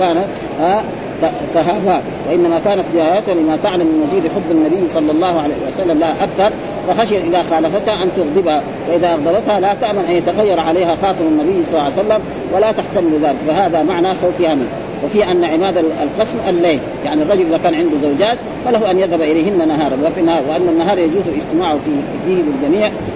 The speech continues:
ي-، لكن بشرط أن لا تقع المجامعة، آه، إلا مع التي هو في نوبتها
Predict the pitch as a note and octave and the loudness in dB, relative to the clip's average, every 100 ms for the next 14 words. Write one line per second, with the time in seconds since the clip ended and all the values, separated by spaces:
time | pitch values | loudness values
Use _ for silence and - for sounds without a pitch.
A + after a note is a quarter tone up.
0 | - D#3 D#3+ D3 G3 F#3+ E3 G#3+ F3+ F3 | -2 0 2 2 2 2 0 2 2 2
1 | F3 E3 D#3 F#3+ F#3 G3 G3+ D#3 D3 C3 | 2 2 0 -2 -2 0 2 2 2 -2
2 | B2 - - C#3+ - - - - - - | -6 -8 -6 -6 -6 -8 -10 -8 -8 -2
3 | F3 F3+ F#3 - - - - D#3 D#3+ D#3 | 0 2 2 0 -6 -10 -4 -2 2 2
4 | F3+ F3+ E3+ F3 E3+ D#3 D#3 D3+ D3 | 2 2 2 2 2 2 2 0 0